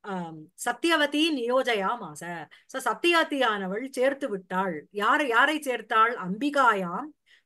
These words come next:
வியாசம் அம்பிகாயாம் நியோஜயாமாச. அந்த வியாசரை அம்பிகை, அம்பிகை அப்படின்னு பெயர் உள்ள தன்னுடைய ஸ்னுஷாயாம் தன்னுடைய மாட்டு பொண்ணிடத்தில்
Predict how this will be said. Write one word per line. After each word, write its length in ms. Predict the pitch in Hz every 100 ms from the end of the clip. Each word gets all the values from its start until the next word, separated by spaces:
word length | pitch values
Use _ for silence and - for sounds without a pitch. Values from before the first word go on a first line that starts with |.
| _
வியாசம் 600 | 175 190 262 294 330 370
அம்பிகாயாம் 800 | 226 226 269 269 247 254 277 302
நியோஜயாமாச. 1000 | 208 214 208 190 202 233 165 156 185 170 -
அந்த 220 | 196 196
வியாசரை 720 | 175 175 233 262 214 247 330 _ _ _
அம்பிகை, 480 | 208 294 330 294
அம்பிகை 760 | 277 214 233 285 285 277 302 226
அப்படின்னு 300 | 208 214 262
பெயர் 280 | 220 226 240
உள்ள 440 | 214 185 208 285 - _ _
தன்னுடைய 560 | 294 311 302 277 294 294
ஸ்னுஷாயாம் 680 | 208 190 196 175 185 214 160 - _ _
தன்னுடைய 480 | 269 311 294 269
மாட்டு 300 | 208 208 262
பொண்ணிடத்தில் 840 | - 247 214 175 175 190 190 277